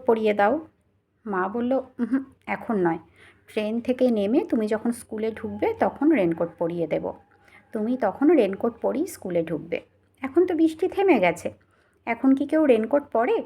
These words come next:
ওই দেখো, সৌর্যনীল কি এখন রেনকোট পরেছে?" সৌর্যনীল মানে আর এক খুদে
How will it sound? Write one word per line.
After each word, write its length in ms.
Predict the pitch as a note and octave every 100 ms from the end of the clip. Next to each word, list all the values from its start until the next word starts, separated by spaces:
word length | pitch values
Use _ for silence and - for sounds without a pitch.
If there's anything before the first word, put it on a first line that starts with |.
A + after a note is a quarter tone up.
| - _ _
ওই 220 | C4 C4+
দেখো, 340 | G#3+ F3+ - - _ _ _
সৌর্যনীল 720 | - - G3+ G#3 G#3 B3+ C4
কি 200 | C4 D#4+
এখন 280 | C#4+ - C4+
রেনকোট 380 | C4 G#3 G#3+ C4+
পরেছে?" 600 | - G#3 A#3+ C4+ A#4 F4 - _ _ _ _ _ _ _ _ -
সৌর্যনীল 640 | B3 B3 B3+ D#4+ D#4+ C4 C#4+
মানে 300 | D4+ D4 C4+
আর 180 | C4+ -
এক 140 | G#3+ G#3
খুদে 320 | - D#3+ C#3+